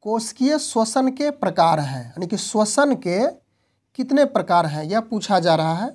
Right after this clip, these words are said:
ऑप्शन है एक, दो, तीन, चार। तो श्वसन के दो प्रकार हैं, पहला होता है वायवीय श्वसन और दूसरा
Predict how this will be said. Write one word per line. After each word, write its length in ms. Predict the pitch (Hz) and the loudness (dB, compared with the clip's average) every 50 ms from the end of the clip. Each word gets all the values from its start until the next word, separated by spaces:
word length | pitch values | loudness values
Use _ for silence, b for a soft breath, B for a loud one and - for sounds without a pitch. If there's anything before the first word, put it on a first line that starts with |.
| _ _ - - | _ _ -8 -6
ऑप्शन 380 | 175 180 175 - 226 214 202 | -6 -6 -4 0 0 0 0
है 120 | 180 185 185 | 0 -6 -10
एक, 640 | - - - 165 170 175 180 185 196 226 226 - | -12 -12 -8 -4 -2 -2 -2 -2 -4 -4 -6 -6
दो, 520 | - 156 147 151 160 160 160 165 180 214 226 226 _ | -8 -6 -4 -2 0 0 0 0 -2 -2 -4 -6 _
तीन, 420 | - 165 165 160 156 156 180 202 180 | -12 -8 -6 -6 -4 -4 -6 -8 -8
चार। 420 | - - - - - 117 113 - _ _ _ _ _ _ _ _ _ _ - | -6 -2 -2 -2 -2 -2 -14 -20 _ _ _ _ _ _ _ _ _ _ -20
तो 80 | 156 139 _ - - | -20 -20 _ -16 -12
श्वसन 480 | - - 208 220 214 - 294 285 277 | -6 -2 -2 0 2 2 2 2 2
के 180 | - - 196 226 277 - - _ _ _ _ _ _ _ - | 0 -2 -4 -4 -4 -6 -10 _ _ _ _ _ _ _ -18
दो 260 | 147 147 156 202 226 233 | -10 -4 2 2 2 2
प्रकार 400 | 226 - 226 220 226 226 226 226 | 2 0 0 2 4 4 4 4
हैं, 160 | 226 208 247 262 - _ _ _ | 2 0 -6 -10 -12 _ _ _
पहला 260 | - 208 208 247 294 311 | -10 -6 -4 -2 -2 -2
होता 360 | 294 214 175 - - 156 147 143 | -2 -4 -6 -6 -4 -4 -4 -4
है 240 | 135 151 208 294 - - _ _ _ _ _ _ _ _ _ _ _ _ - | -2 -2 -4 -4 -4 -10 _ _ _ _ _ _ _ _ _ _ _ _ -12
वायवीय 600 | 143 143 170 170 175 175 170 165 190 190 208 220 220 | -2 2 2 2 2 2 0 -4 -4 -2 -2 -2 -4
श्वसन 500 | 220 - 214 214 214 - 233 240 262 262 262 _ _ _ _ _ _ _ _ _ _ _ _ - | -4 -6 -6 -6 -6 -6 -8 -8 -8 -10 -14 _ _ _ _ _ _ _ _ _ _ _ _ -6
और 180 | 156 170 170 160 | -4 -4 -4 -4
दूसरा 500 | 151 160 208 233 226 - - 240 196 | -4 -2 -2 -2 -2 -2 0 2 2